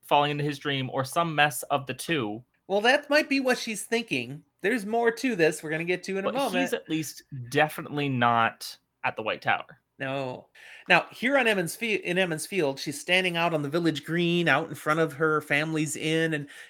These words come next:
Speaker 2: and she sees two banners up on poles.
Speaker 1: Mm.
Speaker 2: One, a red eagle, the other, a red wolf's head. And it strikes her, "What?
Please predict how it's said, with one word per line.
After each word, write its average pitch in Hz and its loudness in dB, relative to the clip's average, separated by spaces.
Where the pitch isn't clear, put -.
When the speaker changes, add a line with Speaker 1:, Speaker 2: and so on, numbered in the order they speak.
Speaker 2:
and 165 -4
she 208 -6
sees 240 -2
two 254 -2
banners 143 0
up 151 -6
on 139 2
poles. 123 -6
Speaker 1:
Mm. 123 -6
Speaker 2:
One, 202 4
a 151 0
red 185 6
eagle, 175 -2
the - -12
other, 214 4
a 151 4
red 175 2
wolf's 185 0
head. 90 -14
And 156 0
it 147 -8
strikes 220 0
her, 165 -2
"What? 269 0